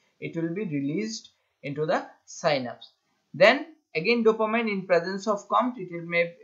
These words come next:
uh, converting into the three methoxytyramine and then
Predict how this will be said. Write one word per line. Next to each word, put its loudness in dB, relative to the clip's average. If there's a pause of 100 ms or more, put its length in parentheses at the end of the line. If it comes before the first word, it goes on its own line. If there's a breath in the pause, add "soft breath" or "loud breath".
(140)
uh, 2
converting 2
into -10
the -2 (100)
three -6
methoxytyramine 0
and -6
then -2